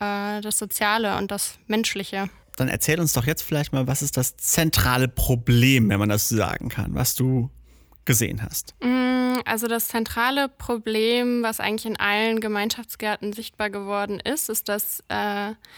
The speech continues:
Speaker 1: in diesem Prozess, wenn man so einen Garten errichtet, ähm, dass nach dem Einpflanzen des Saatguts war ein totaler Einbruch der Motivation. Also am Anfang kann man sich vorstellen, das Team war vielleicht zehn Personen plus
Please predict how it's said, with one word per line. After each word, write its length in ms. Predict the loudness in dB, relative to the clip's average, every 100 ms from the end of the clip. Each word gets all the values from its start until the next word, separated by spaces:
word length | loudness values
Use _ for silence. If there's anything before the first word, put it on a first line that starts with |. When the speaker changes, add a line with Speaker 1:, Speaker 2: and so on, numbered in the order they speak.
| -20 -20 -6
Speaker 1:
in 100 | -4
diesem 220 | -2 -2 -2
Prozess, 580 | -6 -2 0 0 -2
wenn 100 | -2 0
man 160 | 0
so 60 | -2
einen 140 | -2
Garten 460 | 0 0 0 0 0
errichtet, 960 | 0 -2 -2 -4 -2 -2 0 0 -2 -4
ähm, 640 | -4 -2 -2 -2 -2 -4 -8 _ -6
dass 220 | -2 0
nach 420 | 2 4 4 2
dem 220 | 0 0
Einpflanzen 680 | 2 2 0 0 0 0 -2
des 140 | -2 0
Saatguts 640 | 0 -2 -2 -4 -4 -4
war 160 | -2 0
ein 80 |
totaler 460 | -2 -4 0 2 2
Einbruch 300 | 2 -2 -4
der 140 | -6
Motivation. 840 | -6 -4 -6 -6 -6 -8 -8 -10 -12 -8
Also 220 | -4 -2
am 180 | 0 0
Anfang 400 | 0 0 0 0
kann 120 | 0
man 80 | -2
sich 100 | -4
vorstellen, 520 | -4 -2 -2 0 0
das 160 | -2 -2
Team 260 | 0 0
war 260 | 2 2 0
vielleicht 480 | -2 -6 -6 -10 -20 _ -4
zehn 300 | 0 0 0
Personen 560 | -2 -2 0 0 0
plus 420 | 0 2 2 -2